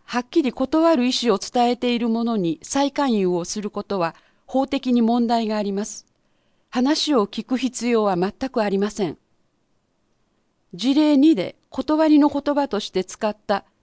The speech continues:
「結構です」は、了承した、あるいは「いらない」という両方の意味に取れます。家族に相談してからや、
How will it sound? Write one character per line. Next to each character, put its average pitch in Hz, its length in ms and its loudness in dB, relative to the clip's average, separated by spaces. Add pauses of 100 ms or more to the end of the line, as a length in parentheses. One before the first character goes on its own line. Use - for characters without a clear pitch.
(100)
「結 320 200 -2 (120)
構 185 240 -2
で 165 120 -4
す」 - 220 -10
は、 160 160 -8 (540)
了 277 260 0
承 277 320 -2
し - 180 -10
た、 233 200 -4 (160)
あ 214 80 -4
る 285 120 2
い 226 100 0
は 160 180 -6 (260)
「い 185 120 -2
ら 254 180 0
な 254 160 0
い」 240 120 -6 (120)
と 240 120 -2
い 214 100 -2
う 208 220 -6
両 277 240 0
方 302 200 0
の 285 100 2
意 294 120 4
味 208 100 2
に 156 100 -4
取 156 200 -8
れ 156 40 -8
ま 147 100 -8
す。 - 240 -16 (960)
家 339 140 0
族 302 280 0
に 196 140 2
相 262 300 0
談 254 240 0
し - 80 -10
て 254 120 -6
か 233 200 -8
ら 233 120 -4
や、 170 240 -8